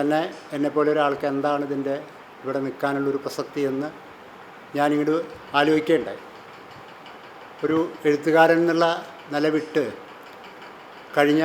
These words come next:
ഒരു ഇരുപത്തിയേഴ് കൊല്ലമായിട്ട് ഈ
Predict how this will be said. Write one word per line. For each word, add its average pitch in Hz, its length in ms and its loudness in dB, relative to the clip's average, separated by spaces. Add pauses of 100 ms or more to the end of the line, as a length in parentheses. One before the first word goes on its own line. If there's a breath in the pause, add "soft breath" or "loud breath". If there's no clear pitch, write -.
(120)
ഒരു 160 140 4 (360)
ഇരുപത്തിയേഴ് 160 580 2
കൊല്ലമായിട്ട് 143 600 2 (1300)
ഈ - 20 4